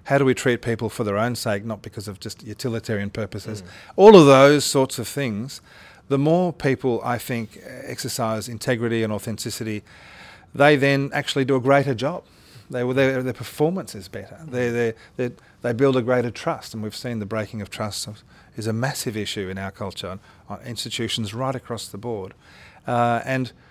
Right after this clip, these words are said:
Speaker 1: it's because <laughs> we're not being trustworthy.
Speaker 2: Mm.
Speaker 1: There's a lot of leadership stuff, which is strategy, which is this, that, the other thing, all of which is important, but I don't think it's primarily important. I think it's character.
Speaker 2: About character, yeah.
Speaker 1: Yeah. I think we talk a lot about values, and people,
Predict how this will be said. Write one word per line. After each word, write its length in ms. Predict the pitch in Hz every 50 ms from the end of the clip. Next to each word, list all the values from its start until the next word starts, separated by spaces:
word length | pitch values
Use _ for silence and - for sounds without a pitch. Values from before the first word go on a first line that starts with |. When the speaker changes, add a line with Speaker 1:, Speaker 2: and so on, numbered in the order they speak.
| - - - - _ _ -
Speaker 1:
it's 120 | - - -
because 320 | 147 135 - - - -
<laughs> 0 |
we're 40 | 160
not 140 | 156 139 143
being 160 | 147 151 139
trustworthy. 520 | - 190 185 - - 151 120 101 104 101 - - _ _ _ _ _ _ -
Speaker 2:
Mm. 180 | 117 107 98 87 85 - - - - -
Speaker 1:
There's 140 | - 127 113
a 40 | 127
lot 120 | 147 156
of 40 | 147
leadership 440 | 127 127 123 127 123 - - 101 -
stuff, 260 | - - 123 113 - - 107 -
which 160 | 127 104 - 110
is 80 | 98
strategy, 540 | - - - 113 113 117 117 113 110 117 110
which 160 | 104 95 - 104
is 80 | 98
this, 180 | 120 117 - -
that, 140 | 123 104 101
the 60 | 107
other 100 | 117 127
thing, 140 | 117 127 120 - - -
all 160 | 151 151 160
of 60 | 147 131
which 180 | 131 - -
is 120 | 120 101 113
important, 460 | 107 - - 123 135 160 185 202 - - - - - - - - _ _ - - - - - - - - - - - - _
but 120 | - 127 131
I 60 | 131
don't 160 | 135 127 113
think 140 | 127 123 117
it's 120 | 107 - -
primarily 540 | - 127 117 113 113 110 107 107 104 101
important. 440 | 98 98 - - 101 92 92 92 90 104
I 40 |
think 180 | 95 - 110 98
it's 120 | 92 -
character. 260 | - - 101 90 92 107
Speaker 2:
About 140 | 98 -
character, 420 | - 110 92 87 85 - 90 85 85 87
yeah. 100 | 92 87 - - - - -
Speaker 1:
Yeah. 60 | - - - - - - - - - - - - - - - - -
I 100 | - 117
think 240 | 110 143 135 131 123
we 100 | 127 123
talk 200 | - - 147 135
a 20 | 135
lot 120 | 127 123
about 180 | 113 117 110 113
values, 540 | 107 113 127 131 131 120 120 113 107 101
and 100 | 110 104
people, 180 | 131 123 117